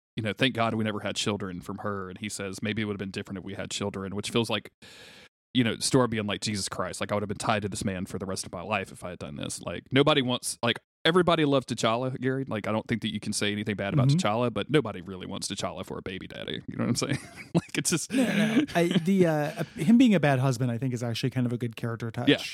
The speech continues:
Speaker 2: I,
Speaker 1: Mm-hmm.
Speaker 2: I feel like T'Challa, uh, especially, you know, in, you know, now that Chadwick Bo-, Boseman died, it's gonna be this way in the movies forever, but he's gonna be deified and become a more boring character
Speaker 1: Mm-hmm.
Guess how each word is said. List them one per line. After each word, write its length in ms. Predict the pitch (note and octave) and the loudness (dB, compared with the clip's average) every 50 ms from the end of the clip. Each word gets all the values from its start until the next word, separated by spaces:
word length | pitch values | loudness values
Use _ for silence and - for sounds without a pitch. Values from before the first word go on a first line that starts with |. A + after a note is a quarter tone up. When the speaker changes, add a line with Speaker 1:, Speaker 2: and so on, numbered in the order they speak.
| - _ _ - | -14 _ _ 2
Speaker 2:
I, 80 | D3 D3 | 4 4
Speaker 1:
Mm-hmm. 380 | D3+ - D#3+ D3+ D#3 D#3 D#3+ | 4 6 6 8 8 8 8
Speaker 2:
I 80 | D3+ D3+ | 6 4
feel 220 | - - F3 E3+ | 4 6 6 8
like 280 | D#3+ D#3 D3 C#3+ - - _ _ _ - - - - - _ - | 8 6 6 4 0 -4 _ _ _ -20 -20 -20 -20 -10 _ 4
T'Challa, 680 | E3 C#3 - D#3 C#3+ C#3 C#3 C3+ C3+ B2+ C3 C3+ C3+ _ - | 4 6 6 6 6 6 6 6 4 4 2 0 -4 _ 0
uh, 420 | C3+ B2+ B2 B2 B2 A#2+ B2 B2+ - - - | 0 2 2 2 0 0 -2 -4 -6 -8 -4
especially, 480 | - D#3+ - C#4 D4 - - F3+ D#3+ C#3+ C#3 C3+ C#3 | 0 2 6 6 6 8 8 8 8 8 6 6 6
you 100 | C#3 C#3 | 6 6
know, 60 | B2+ B2 | 6 6
in, 200 | B2+ B2 B2 - _ _ - - | 4 2 0 -2 _ _ -6 0
you 140 | C#3+ C3 | 2 2
know, 60 | A#2+ A#2+ | 2 2
now 200 | A#2+ B2 A#2+ A#2 | 0 0 0 0
that 140 | B2 A#2+ | -2 -4
Chadwick 320 | - - B2 A#2 A#2 A2 - | -4 -2 -2 -2 -2 -2 0
Bo-, 300 | A#2+ B2+ B2+ C3 - - | 2 4 4 4 2 0
Boseman 360 | A#2+ B2+ C3+ C3 C3+ B2+ A#2 | 0 2 2 4 4 2 2
died, 300 | A#2 A#2 A2+ A2+ A2+ A#2+ | 0 -2 -2 -2 -4 -2
it's 100 | C3 A#2+ | -2 2
gonna 140 | - C#3+ C3+ | 4 4 4
be 60 | B2+ | 4
this 120 | A2+ A#2 - | 2 0 0
way 100 | C3+ B2 | 0 0
in 60 | A2+ | 0
the 60 | A2 A2+ | 0 2
movies 320 | A2+ B2 A#2+ A#2+ A#2 G#2+ | 2 2 4 2 0 -2
forever, 360 | - - A#2+ A#2 A2+ A#2+ A#2 | 0 -2 -2 -2 0 -2 -2
but 240 | A2+ A#2+ A#2+ A#2 - _ _ - - - - - - | -2 -2 -4 -4 -6 _ _ -20 -20 -20 -18 -4 4
he's 180 | - D#3+ C#3 B2 | 6 6 6 6
gonna 240 | - D#3 D#3 C#3 C3+ | 6 6 6 8 8
be 100 | B2 C3 | 8 6
deified 500 | A#2+ - B2+ B2 B2 - C3 B2+ B2+ C3 | 4 4 4 4 4 4 4 4 4 6
and 160 | C3 B2+ B2 | 4 4 4
become 240 | A#2+ A#2+ A#2 C3 B2 | 4 2 4 4 4
a 80 | A#2+ A2+ | 4 2
more 220 | A#2 A#2+ A#2+ A#2+ | 2 2 0 0
boring 340 | G#2 A#2 A#2 A#2 A#2 A#2 A#2 | 0 0 0 0 0 0 0
character 400 | A2+ B2+ B2 C#3 C#3 - B2+ B2+ | 0 0 0 0 0 0 0 0
Speaker 1:
Mm-hmm. 160 | F#3+ A2+ G2+ | 2 0 -2